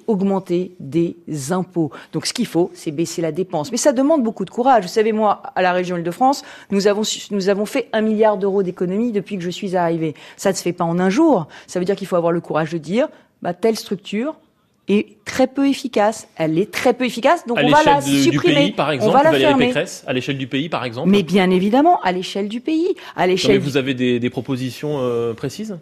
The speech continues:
Speaker 1: Ah bah, bien sûr, j'en ai fait, j'en ai fait plusieurs. J'en ai fait, euh, sur, euh, un certain nombre d'agences qui, à mon sens, pourraient être supprimées, un certain nombre de compétences qui pourraient être transférées aux régions.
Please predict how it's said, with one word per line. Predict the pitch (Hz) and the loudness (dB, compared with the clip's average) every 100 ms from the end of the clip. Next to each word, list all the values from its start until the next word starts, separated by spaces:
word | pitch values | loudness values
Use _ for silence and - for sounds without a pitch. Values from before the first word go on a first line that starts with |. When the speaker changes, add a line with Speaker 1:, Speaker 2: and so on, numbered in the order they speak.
| - | -8
Speaker 1:
Ah | |
bah, | 160 160 | -8 -8
bien | 170 | -8
sûr, | - 339 | -4 -2
j'en | 269 185 | 0 0
ai | 160 | -2
fait, | - 339 381 | 0 0 0
j'en | 196 | -4
ai | 160 | -4
fait | - 160 | -6 -8
plusieurs. | - 147 214 339 302 - | -8 -2 2 2 2 -2
J'en | 139 165 | -6 -4
ai | 165 | -4
fait, | - 208 185 - - - | 0 0 0 -4 -10 -2
euh, | 127 | -2
sur, | - - 214 214 170 | 0 -2 2 2 4
euh, | 156 - | 2 0
un | 175 | -2
certain | 196 190 | -4 -4
nombre | 180 156 | -4 -4
d'agences | 156 156 156 156 196 277 | -2 -2 -2 -2 0 -2
qui, | - 180 | -4 -4
à | 160 | -2
mon | 156 | -4
sens, | - 190 190 - | -4 -2 -4 -6
pourraient | - 165 160 170 | -10 -4 0 0
être | 160 - | -2 -8
supprimées, | - 165 - 165 240 381 - _ | -12 -12 -8 -4 -2 -2 -6 _
un | 190 | -4
certain | 185 185 | -2 -2
nombre | 196 180 | -2 -2
de | |
compétences | 170 175 156 240 277 | -4 -6 -6 -6 -6
qui | - | -8
pourraient | 196 190 | -4 -4
être | 175 | -2
transférées | 185 170 - 165 180 | -6 -8 -6 -4 -2
aux | 165 | -2
régions. | 175 180 277 | -2 -2 -2